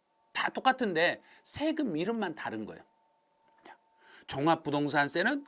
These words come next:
국세죠. 지방세 아니죠? 지방세 아니에요. 그러면 돼요. 종합부동산세는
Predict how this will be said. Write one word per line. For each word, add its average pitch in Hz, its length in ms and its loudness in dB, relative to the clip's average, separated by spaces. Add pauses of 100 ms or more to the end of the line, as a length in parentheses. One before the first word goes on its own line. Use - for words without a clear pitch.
국세죠. - 480 -8 (1400)
지방세 196 380 -6
아니죠? 214 440 0 (300)
지방세 226 380 -2
아니에요. 247 560 4 (320)
그러면 220 260 4
돼요. 104 120 -6 (800)
종합부동산세는 196 1300 4